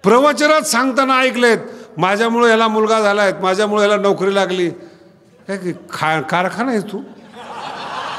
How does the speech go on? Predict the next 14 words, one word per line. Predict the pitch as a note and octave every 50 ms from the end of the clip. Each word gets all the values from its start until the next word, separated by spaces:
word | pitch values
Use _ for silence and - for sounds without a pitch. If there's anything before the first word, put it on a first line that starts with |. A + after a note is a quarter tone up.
| - - - - - - - - - - - - - - - - - - - - - -
साधू | A#2+ - - F3+ E3+ F3 F#3+ G3 C4 E4+ F4+
का | D#4+ G4+
काय | D#4 D4+ D4+ D4+ C#4 A#3+
तू? | - - G3+
हे | G3 G3
असला | F#3 F#3 - - - F#4+
फालतू | - - G#3 A3+ C4+ - E4 F4+
उद्योग. | G#4 - - C#4 - - - - - - - - - - - - - - - - - - - - - - - - - - - - - - - - - - - - - - - - F#3+ - _ - - - - _ _ _ - _ _ - - - - - _ _ _
आणि | - F#3 A3
प्रवचनातून | - - F#3+ G3+ G#3 A3+ C4 C4 C4 C#4 C#4 C#4+ C#4 C#4+ F4 D4
सामुदायिक | A3+ - - E3+ F3 G3+ A#3 C#4 D4+ E4 E4 F4 D#4+
पद्धतीने | A3 D4+ D4 D4 C#4+ C#4 - D4+ B3+ C4+ B3+
सांगतात | - G#3+ G#3 F3 - F#3 F#3 D#3+
लोक | D#3 D#3 C#3+ - -